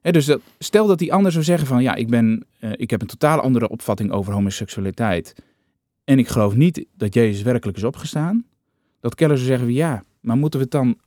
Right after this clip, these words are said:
over homoseksualiteit hebben? Of zullen we het dan eerst eens over het geloof hebben?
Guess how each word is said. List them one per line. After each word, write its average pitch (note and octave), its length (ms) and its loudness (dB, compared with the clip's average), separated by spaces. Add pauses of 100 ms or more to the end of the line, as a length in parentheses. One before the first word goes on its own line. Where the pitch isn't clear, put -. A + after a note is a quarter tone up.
over G#2+ 260 -4
homoseksualiteit G2+ 1040 -4
hebben? A#3 360 0 (380)
Of E3 100 -10
zullen E3 180 2
we D3 60 2
het C#3 100 -6
dan C3+ 100 -2
eerst C#3+ 280 -2
eens B2+ 120 -4
over B2 180 -4
het A#2+ 100 -8
geloof - 320 -8
hebben? G2 260 -12